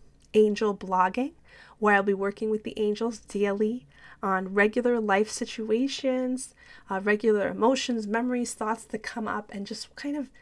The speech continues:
talking about whatever comes up. But I'm gonna be committed to checking in with myself daily, checking in with my angels, and I'm really committed to having a breakthrough, to uncovering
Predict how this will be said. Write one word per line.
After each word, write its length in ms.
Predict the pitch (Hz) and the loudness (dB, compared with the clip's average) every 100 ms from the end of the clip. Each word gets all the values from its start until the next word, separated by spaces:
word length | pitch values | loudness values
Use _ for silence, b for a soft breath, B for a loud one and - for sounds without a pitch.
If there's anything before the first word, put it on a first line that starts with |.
| b b - | b b -6
talking 360 | - 240 - 269 | 0 2 2 0
about 180 | 247 | 0
whatever 440 | 226 - 196 190 208 | -2 -6 -8 -6 -6
comes 380 | - 208 180 190 | -8 -12 -8 -4
up. 240 | 185 196 | -4 -4
But 120 | - 196 | -6 -4
I'm 220 | 208 208 | -4 -4
gonna 180 | 233 233 | -4 -4
be 140 | 220 214 | -6 -10
committed 800 | - 208 196 220 226 190 196 - | -10 -6 0 2 2 2 -2 -6
to 200 | - 196 | -6 -4
checking 440 | - 240 - 247 | -2 -4 -4 -4
in 120 | 226 | -4
with 200 | 226 214 | -6 -6
myself 420 | 202 202 208 185 | -8 -6 -10 -10
daily, 380 | - 214 220 226 | 0 2 2 0
checking 400 | 214 214 - 226 | -4 -8 -6 -4
in 100 | 214 | -4
with 200 | 208 - | -4 -8
my 200 | 196 - - | -10 -8 -4
angels, 640 | 233 262 262 254 254 - B B B B B | -2 0 0 0 -2 -6 B B B B B
and 100 | 208 | -2
I'm 160 | 233 240 | 0 4
really 280 | 220 285 311 | 2 2 -2
committed 580 | - 220 214 214 208 | -6 -4 0 0 0
to 260 | - 214 202 | -4 -4 -4
having 560 | 175 - 208 214 214 226 | -4 -6 -8 -4 -4 -4
a 80 | 196 | -6
breakthrough, 760 | - 180 170 - - 185 190 - _ _ _ B B B B B _ | -6 -6 -6 -8 -4 -4 -6 -12 _ _ _ B B B B B _
to 420 | - - 233 208 - _ _ _ _ - | -6 0 0 0 -8 _ _ _ _ -2
uncovering 1120 | 214 214 - - 247 - 269 233 226 226 | 0 -2 -6 6 8 8 6 4 2 0